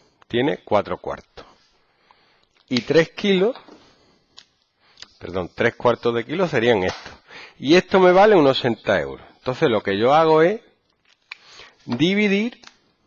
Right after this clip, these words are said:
un ochenta entre tres. Para saber cuánto vale cada parte. Cada parte sería un ochenta entre tres, sesenta.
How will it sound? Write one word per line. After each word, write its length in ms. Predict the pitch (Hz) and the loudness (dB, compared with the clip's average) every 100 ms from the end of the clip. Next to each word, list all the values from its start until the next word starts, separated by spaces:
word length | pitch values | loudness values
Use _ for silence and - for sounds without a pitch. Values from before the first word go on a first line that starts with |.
| _ _ _ - - | _ _ _ -20 -4
un 200 | 135 139 | 0 2
ochenta 460 | 143 - 139 - | 0 -2 -4 -2
entre 280 | - 180 90 | -6 -4 -8
tres. 220 | - 76 - _ _ _ _ _ _ _ _ _ _ _ _ _ - | -8 -18 -20 _ _ _ _ _ _ _ _ _ _ _ _ _ -2
Para 140 | 165 | -2
saber 280 | 151 156 147 | 0 0 0
cuánto 320 | 160 139 - | 0 0 0
vale 220 | 104 90 95 | 0 0 -2
cada 220 | 104 139 | 0 2
parte. 420 | 208 - _ - | 0 -2 _ -16
Cada 240 | - 101 98 | -4 -2 0
parte 300 | - - 107 | -2 -4 -6
sería 300 | 139 147 98 | -2 -2 -2
un 80 | |
ochenta 400 | 98 - 101 87 | -2 -4 -6 -4
entre 240 | 92 87 90 | -8 -6 -6
tres, 260 | 131 165 | -2 -2
sesenta. 720 | - 95 92 - 78 _ - | -2 -8 -8 -12 -14 _ -20